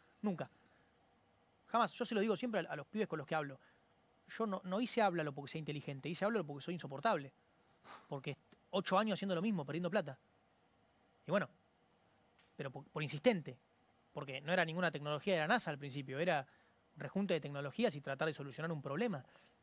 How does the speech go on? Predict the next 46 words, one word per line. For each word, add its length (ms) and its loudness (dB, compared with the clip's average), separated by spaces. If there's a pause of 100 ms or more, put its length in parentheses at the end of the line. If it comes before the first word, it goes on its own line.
(480)
Cualquier 380 2
pibe 200 2
de 60 4
este 160 -4
país, 420 0
si 140 -10
tiene 160 0
las 80 -4
oportunidades 380 -2
que 80 -6
tuvo 220 0
yo, 220 0 (200)
tuve 160 -2
yo, 180 -4 (340)
una 100 -2
escuela, 500 2
una 140 -6
computadora, 460 0
una 100 -2
conexión 260 -6
a 20 -4
internet, 300 -2
un 80 -6
plato 200 -4
de 60 -2
comida 240 0
y 40 0
una 100 -2
familia 340 -2
que 100 -4
banque, 400 0 (580)
cualquier 360 4
pibe 180 2
de 40 6
este 160 -2
país 200 2
puede 140 0
hacer 140 -6
un 60 -2
emprendimiento 560 -2
de 80 -2
la 160 -4
san 240 -4
puta. 280 -8 (800)
Sin 220 2
duda. 280 0